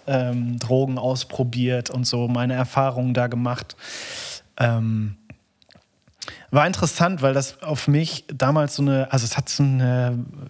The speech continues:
fast schon so eine bisschen Magie gehabt. Also diese Szene, diese Techno-Szene in Berlin, ähm,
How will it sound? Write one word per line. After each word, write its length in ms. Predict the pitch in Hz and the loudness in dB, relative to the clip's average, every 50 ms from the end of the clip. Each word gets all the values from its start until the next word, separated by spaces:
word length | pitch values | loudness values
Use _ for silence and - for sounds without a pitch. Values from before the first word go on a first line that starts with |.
| - - | -16 -14
fast 380 | - - - 139 135 - - | -10 -2 0 0 0 2 0
schon 140 | - 151 147 | 0 0 2
so 80 | 131 135 | 2 4
eine 220 | 131 131 127 127 | 4 4 2 2
bisschen 380 | 120 113 131 123 - - 139 131 | 0 0 -2 0 0 2 2 4
Magie 460 | 127 127 123 120 110 143 156 180 196 | 2 2 2 2 2 2 2 2 2
gehabt. 540 | 175 170 151 156 185 190 - - - - - - | 2 2 2 2 0 -2 -2 -6 -10 -10 -4 0
Also 180 | - 123 113 120 | 2 2 2 2
diese 300 | 113 - 131 127 127 131 | 2 0 0 2 2 2
Szene, 540 | - - - - - 135 151 160 160 156 151 | 2 2 0 0 0 2 2 2 2 0 -2
diese 280 | 139 139 131 131 135 | -2 -4 -6 -4 -4
Techno-Szene 680 | 127 - - 143 - 156 147 135 - - - 139 139 139 | -4 -4 -4 -2 0 0 0 0 0 0 0 2 2 2
in 80 | 135 117 | 2 2
Berlin, 480 | 131 120 117 120 127 139 143 143 151 - - - - - - - - - - - - - - | 0 0 0 2 2 2 2 0 -2 -4 -8 -14 -12 -10 -10 -8 -10 -10 -12 -14 -16 -6 0
ähm, 600 | 123 120 120 117 117 113 117 113 113 110 110 | 2 2 4 4 2 2 2 0 0 -2 -4